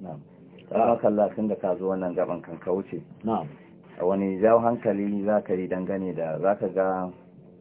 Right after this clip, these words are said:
Speaker 1: ga masallaci guda ɗaya.
Speaker 2: Na'am.
Speaker 1: Ga limami ratibi.
Speaker 2: Eh.
Speaker 1: Wayannan matafiya ne.
Speaker 2: Mm.
Speaker 1: Sai su ja su wayancan ra-, ratibin liman yana sallah sannan su masu jam'i su kuma sun, masu matafiya suna sallah a baya ana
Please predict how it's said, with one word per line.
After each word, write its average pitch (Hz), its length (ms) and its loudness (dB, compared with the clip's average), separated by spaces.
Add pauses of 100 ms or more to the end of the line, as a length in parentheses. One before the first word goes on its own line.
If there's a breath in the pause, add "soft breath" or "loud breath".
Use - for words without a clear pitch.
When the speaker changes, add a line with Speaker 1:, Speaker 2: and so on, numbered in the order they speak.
Speaker 1:
ga 87 180 2
masallaci 101 640 0
guda 90 320 0
ɗaya. 87 260 -2 (220)
Speaker 2:
Na'am. 95 240 -2
Speaker 1:
Ga 87 160 2
limami 95 480 0
ratibi. 92 580 0 (200)
Speaker 2:
Eh. 85 280 -6 (200)
Speaker 1:
Wayannan 107 360 2
matafiya 98 640 0
ne. 95 160 -4 (340)
Speaker 2:
Mm. 85 280 -6 (200)
Speaker 1:
Sai 104 180 -2
su 98 120 -10
ja 95 260 2 (100)
su 107 80 -4
wayancan 113 480 0
ra-, 104 200 6
ratibin 107 480 0
liman 104 260 0
yana 95 320 0
sallah 101 320 -2
sannan 90 340 -2
su 92 120 -8
masu 87 360 -4
jam'i 90 380 -6
su 85 120 -10
kuma 90 320 -6
sun, 98 100 -6 (240)
masu 90 440 -4
matafiya 90 540 -2
suna 95 300 -8
sallah 90 280 -2
a 78 40 -10
baya 85 360 0
ana 90 200 -4